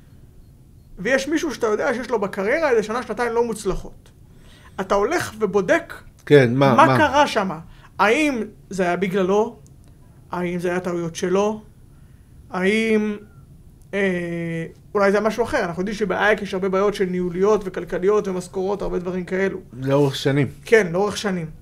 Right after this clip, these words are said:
Speaker 1: האם הוא זה שדווקא הצליח לעזור להשאיר את הקבוצה מעל המים? או שהוא גם חלק מהבעיה? אני מקווה מאוד של הפועל תל אביב שהם עשו, בתהליך האיתור הם עשו את הבדיקה הזו, וראו, הם מצאו שהבן אדם הזה,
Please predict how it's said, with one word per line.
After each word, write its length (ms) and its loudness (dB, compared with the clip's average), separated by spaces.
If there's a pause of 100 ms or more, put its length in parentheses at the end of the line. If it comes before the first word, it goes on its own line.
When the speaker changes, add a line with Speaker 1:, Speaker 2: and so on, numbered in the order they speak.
(540)
Speaker 1:
האם 300 4
הוא 360 4
זה 160 2
שדווקא 300 2
הצליח 220 -2
לעזור 300 2
להשאיר 280 -2
את 60 -4
הקבוצה 360 -6
מעל 220 -2
המים? 480 -2 (920)
או 120 -2
שהוא 200 -2
גם 200 6
חלק 240 4
מהבעיה? 540 2 (680)
אני 200 0
מקווה 300 2
מאוד 220 -2
של 100 -2
הפועל 240 4
תל 140 0
אביב 200 2
שהם 260 2
עשו, 520 0 (640)
בתהליך 320 -4
האיתור 240 0
הם 100 -2
עשו 140 -6
את 60 -6
הבדיקה 460 2
הזו, 420 0 (500)
וראו, 420 4
הם 100 -2
מצאו 500 6 (640)
שהבן 280 -4
אדם 220 0
הזה, 380 4